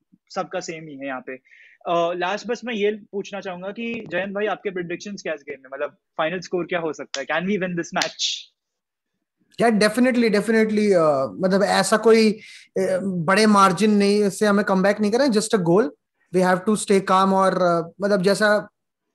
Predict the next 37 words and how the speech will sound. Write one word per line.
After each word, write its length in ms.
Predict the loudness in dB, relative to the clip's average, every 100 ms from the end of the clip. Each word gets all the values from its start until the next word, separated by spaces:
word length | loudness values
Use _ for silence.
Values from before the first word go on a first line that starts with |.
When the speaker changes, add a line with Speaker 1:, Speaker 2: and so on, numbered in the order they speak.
| -4
Speaker 2:
momentum 420 | 2 2 4 4
build 240 | 4 4 2
करना 360 | 2 2 4
है 100 | 4
हमें। 160 | 4 2
जैसे 240 | 2 2
अब 80 | 0
पिछले 280 | 0 -4 0
match 180 | 0 0
में 100 | 0
क्या 100 | 2
था, 320 | 2 0 -4 _ _ -4
हम 120 | -2 -4 -2
possession 380 | 0 2 4 2
ही 60 | 4
नहीं 140 | 4
ले 120 | 4
पाए, 180 | 4 4
तो 100 | 2
तुम 160 | 2 2
goal 260 | 4 4
क्या 140 | 2 2
मारोगे? 240 | 4 4
तो, 120 | 2
तो 100 | 2
दूर 240 | 0 0 0
दूर 140 | -2
की 80 | -4
बताइए। 260 | -4 -8 -12 _ _ -6 -2
इस 140 | 0
बार 260 | 2 2 2
में 220 | -2 -4
possession 680 | -10 _ -4 -2 -2 -2 -2
लेना, 540 | 0 0 0 -2 -6 _ -4
we 60 | -2
have 240 | 0 0 -2
to 160 | -2